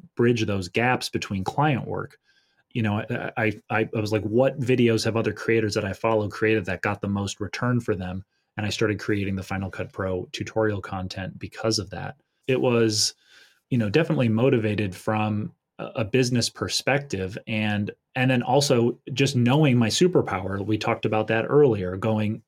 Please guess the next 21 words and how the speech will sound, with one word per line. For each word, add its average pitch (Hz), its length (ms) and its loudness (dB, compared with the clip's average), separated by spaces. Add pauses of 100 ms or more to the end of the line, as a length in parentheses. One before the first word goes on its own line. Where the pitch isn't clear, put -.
you 120 80 -2
know, 110 100 0
when 110 120 0
I 156 80 4
was 139 140 4
working 135 320 2
for, 107 420 -2
for - 160 -2
Vivian, 104 560 2 (800)
I 139 180 4
was 117 200 4
really 127 280 6
good 117 300 4
at 98 240 -2 (120)
teaching 120 420 0
people 95 500 -6 (480)
complex, - 920 0 (540)
difficult 143 640 2 (140)
things 139 500 2
to - 120 -4
do, 101 480 2